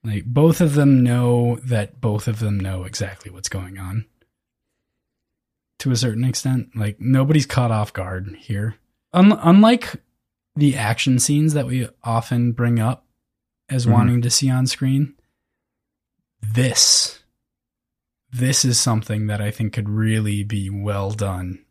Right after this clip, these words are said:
Speaker 1: on screen. It could also be super cheesy and super, like, phoned in. But I think given the right direction, this could be a really, really powerful, grand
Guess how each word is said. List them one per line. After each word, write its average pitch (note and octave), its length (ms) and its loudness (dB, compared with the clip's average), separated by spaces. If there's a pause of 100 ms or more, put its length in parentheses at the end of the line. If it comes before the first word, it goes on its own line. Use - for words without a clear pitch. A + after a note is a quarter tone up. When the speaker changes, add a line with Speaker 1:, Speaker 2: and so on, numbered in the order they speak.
(120)
Speaker 1:
on G#2 200 -4
screen. F#2 480 -8 (1000)
It F3+ 120 6
could F#3 120 4
also F#3+ 240 4
be F3+ 180 4
super D3+ 340 2
cheesy A2 420 -2
and G#2+ 120 0
super, G#2+ 400 -4 (160)
like, F#2+ 280 -10 (640)
phoned G2+ 360 -4
in. F#2+ 300 -6 (1040)
But C3+ 120 4
I B2 100 4
think C#3 480 0
given B2+ 320 4
the B2+ 100 4
right A2 360 0 (180)
direction, A2+ 680 -2 (760)
this B2 240 0
could C#3+ 160 0
be B2 140 4
a A2 60 0
really, G2+ 420 -4
really G2 280 -6
powerful, F#2+ 840 -8 (720)
grand G2+ 720 -4